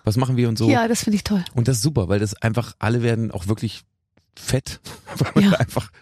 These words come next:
Speaker 2: Aber
Speaker 1: so
Speaker 2: du
Speaker 1: gut
Speaker 2: tanzt es ja
Speaker 1: bekocht
Speaker 2: dann abends alles wieder
Speaker 1: Ich tanz
Speaker 2: raus.
Speaker 1: das weg.
Speaker 2: Ja.
Speaker 1: Genau.
Speaker 2: Also ich fand auch, das fand ich das Allerschönste. Du kommst dann in diesen wirklich trostlosen Katakomben dieser ganzen sehr, sehr großen Locations, in denen ich spiele.
Speaker 1: Du spielst sehr groß.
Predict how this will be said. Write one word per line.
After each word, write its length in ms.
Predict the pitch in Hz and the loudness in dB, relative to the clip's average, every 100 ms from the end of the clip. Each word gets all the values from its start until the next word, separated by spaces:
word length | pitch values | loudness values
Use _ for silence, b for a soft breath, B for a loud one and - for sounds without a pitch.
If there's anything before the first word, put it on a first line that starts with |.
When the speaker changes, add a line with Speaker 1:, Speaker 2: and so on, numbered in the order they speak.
| - | 0
Speaker 2:
Aber 140 | 202 | 4
Speaker 1:
so 80 | 147 | 6
Speaker 2:
du 60 | 254 | 6
Speaker 1:
gut 80 | 190 | 6
Speaker 2:
tanzt 180 | 277 | 4
es 100 | 294 - | 4 4
ja 80 | |
Speaker 1:
bekocht 180 | 262 240 | 2 2
Speaker 2:
dann 60 | 226 | 0
abends 160 | 262 - | 2 2
alles 180 | 254 233 | 2 4
wieder 120 | 233 | 4
Speaker 1:
Ich 60 | 233 | 4
tanz 100 | - | 4
Speaker 2:
raus. 100 | 175 | 4
Speaker 1:
das 140 | 220 | 4
weg. 80 | 220 | 4
Speaker 2:
Ja. 140 | 202 - - - - | 2 -2 -16 -6 -4
Speaker 1:
Genau. 280 | 139 85 B B - | -2 -2 B B 2
Speaker 2:
Also 120 | 190 | 2
ich 120 | 226 - | 2 0
fand 220 | 233 226 | 0 2
auch, 160 | 214 - | 0 2
das 180 | 214 | 0
fand 200 | - 226 | 2 2
ich 80 | 214 | 4
das 140 | 240 - | 2 2
Allerschönste. 460 | 220 214 226 214 | 0 2 0 0
Du 60 | 208 | 0
kommst 300 | - 233 - | 2 2 2
dann 80 | 233 | 4
in 80 | 226 | 4
diesen 260 | 233 220 - | 4 4 0
wirklich 380 | - - 208 - | -4 0 0 0
trostlosen 580 | - 202 208 202 190 190 | 4 4 4 2 4 4
Katakomben 540 | 180 190 175 208 196 | 2 2 2 4 6
dieser 220 | 190 175 | 6 4
ganzen 360 | 165 170 170 170 | 2 0 2 2
sehr, 260 | 160 170 170 | 4 0 2
sehr 180 | 170 170 | 0 0
großen 380 | - 185 185 | 0 0 2
Locations, 460 | 180 - 202 214 - | 2 2 2 2 4
in 100 | 185 | 4
denen 160 | 175 175 | 6 4
ich 80 | |
spiele. 320 | - 196 190 214 - | 2 2 2 2 -2
Speaker 1:
Du 60 | |
spielst 280 | - 226 - | 0 0 0
sehr 180 | 101 87 | 0 -2
groß. 360 | 69 78 - | -2 -4 -4